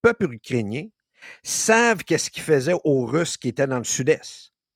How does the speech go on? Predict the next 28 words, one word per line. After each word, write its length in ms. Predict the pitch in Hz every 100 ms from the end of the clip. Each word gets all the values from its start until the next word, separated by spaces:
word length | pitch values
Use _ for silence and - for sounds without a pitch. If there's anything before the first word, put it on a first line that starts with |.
| _ _ _
Puis 80 | -
savait 380 | - 151 135 214
qu'il 100 | 170
y 20 |
avait 140 | 135 139
de 80 |
la 80 | 131
milice 420 | 127 127 127 -
là. 220 | 135 196 233
Puis 100 | -
là, 120 | 135 175
la 120 | 147
milice 360 | 127 143 202
commençait 400 | - 131 131 127
à 40 | 151
gagner 320 | 131 127 131
pas 160 | 107 104
mal. 280 | 127 208 -
Puis 100 | 123
la 80 |
milice 300 | 123 135 185
commençait 420 | - 135 131 120 151
à 80 |
faire 160 | 139 139
des 120 | 127
ravages 400 | 113 113 143 120
pas 120 | 123
mal. 240 | 120 135